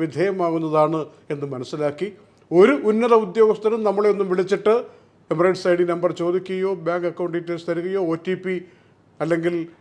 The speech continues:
ഏഹ്, പേയ്മെന്റ് ലിങ്ക് അയച്ചു തരികയോ ഒ ടി പി ചോദിക്കുകയോ ഒന്നും ചെയ്യില്ല എന്നൊക്കെ മനസ്സിൽ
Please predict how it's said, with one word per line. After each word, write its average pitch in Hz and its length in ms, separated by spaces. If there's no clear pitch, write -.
ഏഹ്, 147 180
പേയ്മെന്റ് 180 400
ലിങ്ക് 170 220
അയച്ചു 165 240
തരികയോ 180 340
ഒ 160 40
ടി 196 140
പി 185 60
ചോദിക്കുകയോ 180 440
ഒന്നും 175 160
ചെയ്യില്ല 214 380
എന്നൊക്കെ 165 300
മനസ്സിൽ 147 300